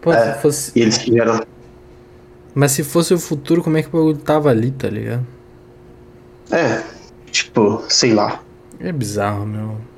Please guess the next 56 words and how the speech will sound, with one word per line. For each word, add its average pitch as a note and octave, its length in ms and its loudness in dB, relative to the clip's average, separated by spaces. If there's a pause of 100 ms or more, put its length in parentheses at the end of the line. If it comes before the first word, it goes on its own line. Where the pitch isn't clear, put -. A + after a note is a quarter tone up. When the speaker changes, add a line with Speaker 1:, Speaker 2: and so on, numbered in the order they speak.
(160)
Speaker 1:
Sabe G#3 220 2
o F3+ 60 -2
que D#3 60 -4
que C#3+ 80 2
é A#2+ 60 2
bom? C3 340 2 (880)
Que D3+ 120 -2
amanhã C3 180 4
a C#3 40 4
gente C3+ 100 2
vai C3+ 40 2
falar C#3 160 2
de C3+ 60 0
Gen C#3 140 4
V. F#2+ 160 0 (840)
Essa, F#3+ 380 0
essa E3+ 180 0
é - 20 2
a - 20 4
notícia - 340 0
boa. G2+ 240 -2 (400)
Speaker 2:
<laughs> - 400 -20
Speaker 1:
Entendeu? - 260 0
Speaker 2:
É, A2+ 280 2
Speaker 1:
Essa - 60 2
é B2+ 120 0
a - 80 -6
Speaker 2:
tipo, C#3 260 2
Speaker 1:
notícia A2 400 0
boa. - 120 -18 (100)
Speaker 2:
lembra, C3+ 580 2 (320)
lembra C3 300 4
muito C3+ 300 4
quando C3 180 2
a B2+ 80 4
gente B2 220 0
tinha B2 220 0
que A#2 80 -10
fazer, A2+ 600 4
é, A2 420 2
Senhor - 360 2
dos A2 160 6
Anéis A2+ 340 4
no A2+ 120 4
dia A2+ 360 4
e C3 60 4
no B2 100 4
outro A#2+ 240 2
dia A2+ 240 4
vocês A#2 200 2
tinham A2+ 280 4
a A2+ 80 -6
Casa A2+ 260 2
do A2 140 4
Dragão, A2 380 4
simplesmente. A2 880 -2